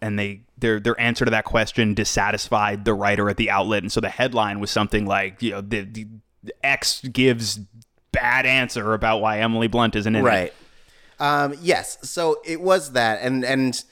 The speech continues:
Speaker 2: it was, yes, it was very specifically that article,
Speaker 1: And, and
Speaker 2: but
Speaker 1: again, pa-, just pause just to reiterate, I don't believe either one of us has yet seen Sicario: Day of the Soldado, so I really cannot speak to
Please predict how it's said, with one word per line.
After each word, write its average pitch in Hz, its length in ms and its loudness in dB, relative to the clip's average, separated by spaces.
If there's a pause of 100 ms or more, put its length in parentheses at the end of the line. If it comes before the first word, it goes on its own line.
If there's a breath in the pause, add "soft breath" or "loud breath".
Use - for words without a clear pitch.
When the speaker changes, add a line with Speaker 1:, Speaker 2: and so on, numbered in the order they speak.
(140 soft breath)
Speaker 2:
it 135 80 -4
was, 123 140 -4
yes, 113 240 0
it 113 60 -2
was 104 120 -2
very 123 200 2
specifically 120 800 0
that 101 320 2
article, 113 500 0
Speaker 1:
And, 160 160 0
and 160 160 0
Speaker 2:
but - 120 6
Speaker 1:
again, 165 260 2
pa-, 143 160 0
just 135 240 -6
pause 151 280 2
just 139 240 -4
to 151 60 0
reiterate, 123 580 2
I 123 140 2
don't 139 160 2
believe 131 240 0
either 117 200 2
one 196 260 2
of 165 80 0
us 120 400 0
has 120 260 0
yet 135 420 0
seen 135 440 0
Sicario: 117 580 2
Day 113 140 2
of 107 100 0
the 107 60 -4
Soldado, 107 480 2
so - 200 -4
I 117 120 2
really 127 400 2
cannot 113 400 0
speak - 560 -4
to 110 580 2